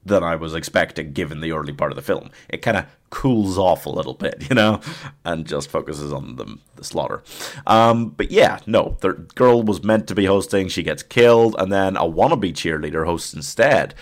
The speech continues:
which prompts the bitchy head cheerleader, who can only think, oh yeah, sorry, this is a quote, "can only think while making out with a guy about how to get him in there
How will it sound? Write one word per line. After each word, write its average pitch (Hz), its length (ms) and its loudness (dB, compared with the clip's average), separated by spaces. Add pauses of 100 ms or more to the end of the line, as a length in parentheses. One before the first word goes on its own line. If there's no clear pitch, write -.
(140)
which 110 240 2
prompts 107 300 2
the 90 120 -4
bitchy 85 420 -2
head 110 240 4
cheerleader, 78 600 -4
who 82 200 0
can 73 220 -8
only 123 340 2
think, - 640 -4
oh 95 180 2
yeah, 82 140 -4
sorry, - 260 -8
this 85 180 -8
is - 60 -12
a - 60 -10
quote, - 360 2 (260)
"can 107 280 2
only 143 340 4
think 120 500 0
while 92 340 4
making 92 360 -2
out 95 160 4
with 82 140 -2
a 78 80 -2
guy 78 380 -4 (100)
about 98 380 0
how 95 160 4
to 80 260 -4 (380)
get 139 260 8
him 135 200 4
in 127 280 2
there 80 480 0